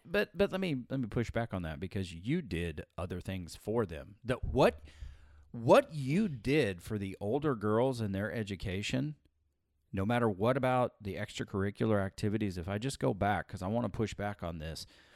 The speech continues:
what you did, I came alongside you when we needed the muscle. What you did from the time that they were going into school, they wanted to put them into S D C, I hope the kids, the girls,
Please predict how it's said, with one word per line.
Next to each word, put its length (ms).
what 220
you 240
did, 260
I 140
came 200
alongside 600
you 120
when 220
we 80
needed 260
the 60
muscle. 420
What 280
you 140
did 520
from 180
the 80
time 320
that 120
they 120
were 100
going 300
into 180
school, 480
they 140
wanted 280
to 60
put 200
them 180
into 260
S 160
D 180
C, 460
I 100
hope 180
the 80
kids, 320
the 100
girls, 560